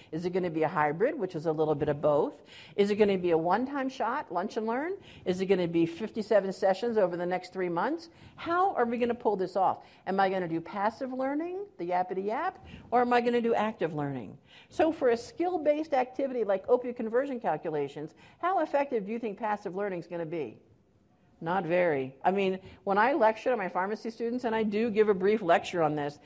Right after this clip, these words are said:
they look at me like I am teaching them Russian six oh one. Like, "Whoa, what are you talking about?" This is from an organization called Quality Matters,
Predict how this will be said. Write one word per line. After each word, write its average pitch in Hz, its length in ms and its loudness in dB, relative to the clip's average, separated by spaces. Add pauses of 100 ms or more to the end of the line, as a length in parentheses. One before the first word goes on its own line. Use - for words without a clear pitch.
(200)
they 277 160 4
look 311 260 0
at 226 80 2
me 190 140 -2
like 175 200 2
I 233 200 -2
am 208 160 -6
teaching 233 340 -6
them 170 180 -2
Russian 208 480 4
six 202 300 -4
oh 180 120 6
one. 139 460 0 (540)
Like, 147 300 -2
"Whoa, 143 640 2
what 127 340 0
are 143 60 0
you 151 140 0
talking 151 360 -4
about?" 135 320 -4 (920)
This 254 480 0
is 214 180 4
from 175 500 2 (400)
an 196 100 -2
organization 208 600 2
called 170 260 -4
Quality 220 460 4
Matters, 151 640 0